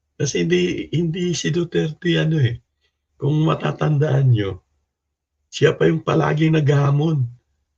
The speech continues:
So, wala sa hinagap niya na maku-, makukorner na pala siya, nadadamputin na siya. Di ba? Panay pa nga ang hamon niya eh. "Napuntahan niyo na ako dito,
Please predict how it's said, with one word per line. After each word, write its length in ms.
So, 180
wala 300
sa 160
hinagap 560
niya 400
na 480
maku-, 340
makukorner 800
na 160
pala 240
siya, 240
nadadamputin 960
na 80
siya. 240
Di 140
ba? 160
Panay 240
pa 160
nga 160
ang 40
hamon 440
niya 180
eh. 60
"Napuntahan 720
niyo 160
na 180
ako 140
dito, 420